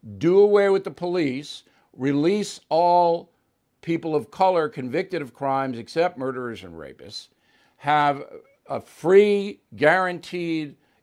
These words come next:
income stream for life, free health care, free college education, and free admission to college, any college you want.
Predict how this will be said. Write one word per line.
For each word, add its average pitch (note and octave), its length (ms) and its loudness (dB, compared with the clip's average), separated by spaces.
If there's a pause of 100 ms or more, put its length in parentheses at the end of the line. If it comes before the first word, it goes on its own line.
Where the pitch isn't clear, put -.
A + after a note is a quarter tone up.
income F3 460 -2
stream C#3 400 -6
for A#2 140 -14
life, F2+ 440 -14 (200)
free G3 340 0
health D3 300 2
care, G#2 340 -10 (200)
free F#3+ 300 0
college F3+ 380 4
education, A2 760 -8 (500)
and D3+ 260 2
free F3 180 -2
admission D#3 420 -4
to A2+ 80 -14
college, G#2+ 420 -8
any D#3+ 160 -2
college C3+ 380 -2
you D3 80 -10
want. F3 300 -8